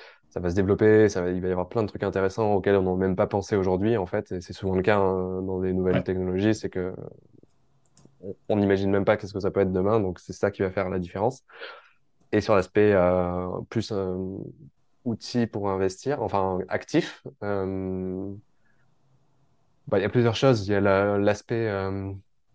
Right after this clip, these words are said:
Speaker 1: alors le Bitcoin, c'est un peu le, voilà, bah, c'est le premier, la première grosse cr-, vraie crypto-monnaie, on va dire, euh,
Speaker 2: Le flagship, euh, ouais.
Speaker 1: voilà, le flagship exactement, en deux mille huit, deux mille neuf,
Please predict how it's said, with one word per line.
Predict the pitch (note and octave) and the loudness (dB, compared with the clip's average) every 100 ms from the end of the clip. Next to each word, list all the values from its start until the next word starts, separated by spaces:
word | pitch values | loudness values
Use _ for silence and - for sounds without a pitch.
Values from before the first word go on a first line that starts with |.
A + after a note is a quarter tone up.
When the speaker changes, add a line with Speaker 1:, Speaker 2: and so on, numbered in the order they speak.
| - | -16
Speaker 1:
alors | F2+ F#2 | -8 -4
le | F#2 | -2
Bitcoin, | F#2 F#2 G#2+ G#2 | -2 2 2 2
c'est | F2 | -2
un | E2 | -6
peu | G#2 | -2
le, | F#2+ F2 F2 | 0 0 -2
voilà, | F2 F2+ F#2 | -4 -4 -4
bah, | E2+ | -6
c'est | F2 F2 | -10 -12
le | |
premier, | - F#2 F#2 F#2 F2 | -10 -4 -4 -4 -6
la | F2 | -8
première | - G2+ F#2 | -4 -4 -2
grosse | F#2+ G2 G2 - | -4 -2 -2 -4
cr-, | - - | -20 -12
vraie | F#2+ F#2+ | -2 0
crypto-monnaie, | G2 - F2+ G#2 F#2 F#2+ G#2 | 0 -2 -6 -2 0 0 0
on | |
va | F2+ | 0
dire, | F2+ F#2+ G2 | 0 2 2
euh, | F2+ E2+ E2+ F2 F2 E2+ | 2 0 -2 -4 -6 -6
Speaker 2:
Le | |
flagship, | F2 A2+ - - - - | -2 0 0 -2 -6 -4
euh, | G2 F2+ F2 - | -4 -4 -6 -8
ouais. | G#2 - - | -8 -8 -10
Speaker 1:
voilà, | F#2+ G#2 G2+ F#2+ | -2 2 4 2
le | F#2 | -2
flagship | F#2 F2+ - G#2+ | -8 -12 -8 -4
exactement, | F#2+ F#2 F#2 G2+ G#2 A2 G#2+ G2+ F#2 F#2 | -2 -2 -6 -4 0 2 4 2 0 -2
en | F#2 | -4
deux | F#2 | -4
mille | F#2+ F#2+ | -2 -4
huit, | G2 | -4
deux | F#2+ F2+ F#2 | -6 -8 -8
mille | F#2 F#2 | -6 0
neuf, | G2 G#2+ - | 0 0 -4